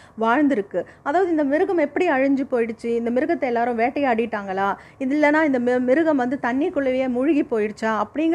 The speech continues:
ஒரு கருத்து நிலவும் போது இந்த கதை வந்து எனக்கு சில விஷயங்களை,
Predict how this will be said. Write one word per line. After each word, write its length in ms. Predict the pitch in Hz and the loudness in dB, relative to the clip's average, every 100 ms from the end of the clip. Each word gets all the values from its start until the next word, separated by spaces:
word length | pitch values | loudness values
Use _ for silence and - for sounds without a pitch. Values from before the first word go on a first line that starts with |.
| 320 | 2
ஒரு 180 | 226 226 | 2 0
கருத்து 360 | 233 247 - | -2 -2 -2
நிலவும் 360 | 262 233 302 285 | 0 0 0 2
போது 380 | 226 226 247 - - - | 0 0 0 -2 -14 -6
இந்த 380 | 262 359 415 415 | -2 0 0 -2
கதை 400 | 359 277 320 370 | -2 0 2 2
வந்து 400 | 247 240 349 339 | 0 0 0 0
எனக்கு 460 | 247 277 285 320 | -2 -4 -4 -4
சில 340 | 294 370 349 349 | -2 0 2 2
விஷயங்களை, 580 | 302 - 320 330 302 | 0 -2 -2 0 0